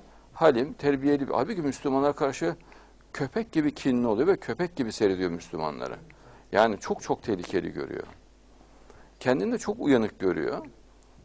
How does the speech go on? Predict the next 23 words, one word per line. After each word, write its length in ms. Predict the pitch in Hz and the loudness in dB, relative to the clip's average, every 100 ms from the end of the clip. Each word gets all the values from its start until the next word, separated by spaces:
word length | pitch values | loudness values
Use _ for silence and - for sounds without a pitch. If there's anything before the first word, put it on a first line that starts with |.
| - | 0
Gerçek 360 | 139 131 165 160 | 4 4 4 2
hayatları 400 | 156 156 - 175 | 2 2 0 -2
onların 240 | 175 185 | -2 -4
çok 280 | 185 208 - | -4 -8 0
berbat 340 | 135 143 151 92 | 2 2 -2 -4
olur. 360 | 85 - - - - - - - | -12 -16 -20 -20 -20 -20 -20 -10
Hep 200 | 214 - | -6 4
Allah'a 280 | 131 139 156 | 6 6 4
isyan 340 | - - 151 | 2 0 0
içinde 360 | 127 - 90 82 | 0 -6 -6 -6
olur. 320 | 78 - - - - - - - - - - - - - | -8 -14 -20 -20 -20 -20 -20 -20 -20 -20 -20 -20 -16 0
Ama 340 | 131 190 196 - - - - | 2 4 0 -2 -20 -18 -8
Müslümanların 680 | 143 - 160 160 156 170 185 | -8 -2 0 2 2 0 0
yanında 420 | 151 135 190 160 | 0 0 -2 -4
bunu 160 | 170 147 - | -8 -10 -16
sezdirmemeye 680 | - 156 139 147 135 110 95 | -4 0 0 0 0 0 -2
çalışırlar. 600 | 95 82 85 82 78 78 - 107 | -4 -8 -10 -12 -12 -12 -8 -4
Yani 140 | 131 | -2
gücü 240 | 160 165 | -2 4
yettiği 340 | 156 123 120 98 | 2 4 -2 -2
kadar. 380 | 87 78 - - - - - - - - - - - - - - - - - - - - - - - - - - | -4 -6 -12 -20 -20 -20 -20 -20 -20 -20 -20 -20 -20 -20 -20 -20 -20 -20 -20 -20 -20 -20 -20 -20 -20 -20 -12 -2
Onun 220 | 143 226 | 0 0
için 280 | 220 170 | -2 -2